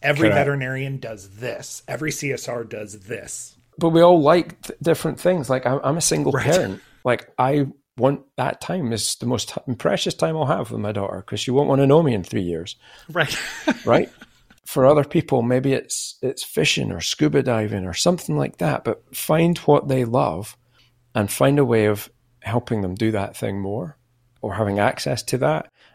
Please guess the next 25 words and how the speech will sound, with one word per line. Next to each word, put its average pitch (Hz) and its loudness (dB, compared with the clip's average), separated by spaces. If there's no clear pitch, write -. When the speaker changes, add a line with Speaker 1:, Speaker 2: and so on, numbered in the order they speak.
Speaker 2:
And 104 -2
that's 107 -2
customizing 98 -6
roles. 95 -8
And 104 -4
our 107 -6
businesses 110 -2
have 107 -10
to 120 -16
be 107 -6
better 98 -8
at - -12
working 107 -6
around 95 -4
the 98 -6
shape - -6
of - -16
people's 98 -6
lives. 104 -2
And 95 -2
in 90 -2
a 87 -6
highly 113 0
feminized 98 -6
population, 95 -8